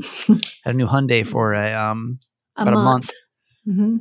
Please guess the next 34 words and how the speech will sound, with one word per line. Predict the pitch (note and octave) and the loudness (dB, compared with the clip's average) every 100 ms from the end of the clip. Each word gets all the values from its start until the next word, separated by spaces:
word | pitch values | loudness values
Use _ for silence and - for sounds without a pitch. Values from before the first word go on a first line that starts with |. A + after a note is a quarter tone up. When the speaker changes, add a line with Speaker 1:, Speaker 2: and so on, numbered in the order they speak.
| - | -4
Speaker 2:
And | B2 | -2
then | B2+ A#2+ | 0 2
got | B2+ | 0
in | C3 | -2
a | B2 | 0
wreck, | C3 B2+ B2 | 2 0 -2
and | A#2 | -2
then | A#2 A2+ | -2 -2
it | |
was | A#2 B2 | -4 -2
literally | C3 B2+ B2 B2 A#2+ B2 | -2 0 0 0 -2 -2
in | A#2+ | -4
the | |
shop | A#2 C3+ B2 - | 0 2 2 -2
for | - A#2 B2 | -4 -2 -2
two | G3+ G3 | 0 0
months. | B2 C3 - | 0 -6 -6
So | C3 B2 A#2+ | 0 0 2
Speaker 1:
Right. | G#3+ F#3+ | 0 -2
Speaker 2:
it | - _ _ - C3 | -6 _ _ -12 -4
was | B2+ | -2
more | C#3 D3 | -2 -2
in | |
the | C3 | -4
shop | - E3+ C#3 | 0 0 2
more | C3 B2 | -2 0
than | B2 | -2
it | |
was | B2 A#2+ | -4 -2
hers, | D#3 B2+ | -2 -2
but | C#3+ | 0
that's | E3 - | 0 0
good. | C3+ | -4
It's | A2+ | -6